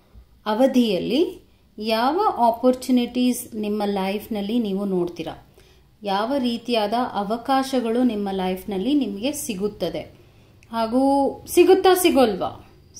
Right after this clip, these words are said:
ಸಿಗುತ್ತೆ ಅಂದ್ರೆ ಒಳ್ಳೇದು, ಸಿಗಲ್ಲ ಅಂದ್ರೆ ಏನ್ ಚೇಂಜಸ್‌ನ ನೀವು ಮಾಡ್ಕೋಬೇಕು ಅನ್ನುವ ವಿಚಾರವಾಗೂ ನಾನು ಮಾತಾಡ್ತಾ ಬರ್ತೀನಿ.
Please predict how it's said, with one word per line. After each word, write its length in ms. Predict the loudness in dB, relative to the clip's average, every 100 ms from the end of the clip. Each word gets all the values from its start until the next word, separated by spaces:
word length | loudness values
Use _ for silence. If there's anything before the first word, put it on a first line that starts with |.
| -6
ಸಿಗುತ್ತೆ 440 | 0 0 0 0
ಅಂದ್ರೆ 260 | 2 2 2
ಒಳ್ಳೇದು, 400 | 2 2 0 -4
ಸಿಗಲ್ಲ 340 | -4 -2 -2
ಅಂದ್ರೆ 320 | -2 -2 -4
ಏನ್ 260 | -2 -2 -2
ಚೇಂಜಸ್‌ನ 480 | -4 -4 -4 -4 -6
ನೀವು 180 | -4 -4
ಮಾಡ್ಕೋಬೇಕು 920 | -4 -4 -4 -4 -2 -4 -6 -8 -10 -20 -20 -20 -20 -10
ಅನ್ನುವ 320 | -6 -4 -4
ವಿಚಾರವಾಗೂ 680 | -4 -4 -4 -4 -4 -4 -2
ನಾನು 320 | -2 -2 -4
ಮಾತಾಡ್ತಾ 600 | -4 -4 -4 -4 -6 -6
ಬರ್ತೀನಿ. 480 | -6 -6 -8 -10